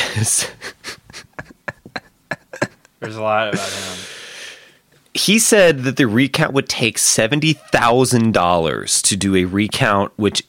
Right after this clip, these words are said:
Speaker 2: just in
Speaker 1: Okay.
Speaker 2: Fayette County.
Speaker 1: What's the, what's the breakdown on that?
Speaker 2: Um, he said he would need to find anywhere between forty and fifty election officers to conduct the recount, right? Um, being paid, e-,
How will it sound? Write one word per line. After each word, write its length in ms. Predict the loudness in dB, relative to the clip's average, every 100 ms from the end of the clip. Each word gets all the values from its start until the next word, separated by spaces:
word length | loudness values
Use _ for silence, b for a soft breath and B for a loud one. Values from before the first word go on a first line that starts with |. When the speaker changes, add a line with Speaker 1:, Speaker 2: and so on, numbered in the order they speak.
| -6
Speaker 2:
just 400 | 0 0 0 0
in 60 | 0
Speaker 1:
Okay. 80 | 2
Speaker 2:
Fayette 240 | 0 0
County. 420 | -4 -4 -6 -14 _ _ _ -12
Speaker 1:
What's 300 | -10 -8 -8
the, 440 | -4 -2 -2 -6 -10
what's 260 | -12 -10
the 100 | -10
breakdown 460 | -8 -8 -8 -12 -14
on 120 | -18 -20
that? 200 | -20 -20 b b b b _ -6 -2
Speaker 2:
Um, 200 | -2 -4 -8
he 180 | -2 0
said 240 | 2 2
he 100 | 2
would 160 | 0 0
need 160 | 0 -2
to 60 |
find 320 | 0 2 2 2
anywhere 380 | 2 4 2
between 320 | 0 0 0 0
forty 460 | 0 2 2 2
and 140 | 0 0
fifty 360 | -2 0 0
election 500 | 0 2 2 2 2 4
officers 520 | 2 2 0 -2 -2
to 120 | -4
conduct 560 | -2 0 0 -2 -4 -2
the 100 | 0
recount, 640 | 2 0 0 -2 -4 -6
right? 420 | 0 2 4 2 -2 B B B B
Um, 440 | 0 2 4 2 0 -4 -6 0
being 260 | 2 2
paid, 560 | -2 0 2 2 0 -4 _ _
e-, 220 | -4 -4